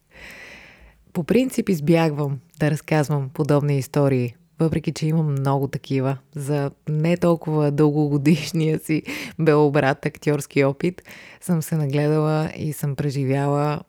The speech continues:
наистина брутални неща. Само че, приятели, след като напуснах щата,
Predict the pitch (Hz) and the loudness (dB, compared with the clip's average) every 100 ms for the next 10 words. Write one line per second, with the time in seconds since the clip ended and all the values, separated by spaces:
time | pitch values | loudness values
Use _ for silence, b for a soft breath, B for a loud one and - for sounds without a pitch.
0 | _ - 151 151 135 - 160 160 143 135 | _ -6 -2 -2 -2 -2 0 0 -2 -6
1 | - 135 127 139 135 127 - 120 117 b | -4 -2 0 0 -2 -4 -4 -4 -6 b
2 | b - B B B - 190 202 202 170 | b -20 B B B -2 0 0 0 2
3 | 170 160 160 156 190 - B B B - | 2 2 2 0 -2 -4 B B B -2
4 | 165 - - 165 156 - 170 170 160 139 | -2 -2 -2 0 0 -2 -2 0 -2 -2
5 | - - - 151 135 - 139 170 | -12 -18 -4 -2 -2 -2 -4 -4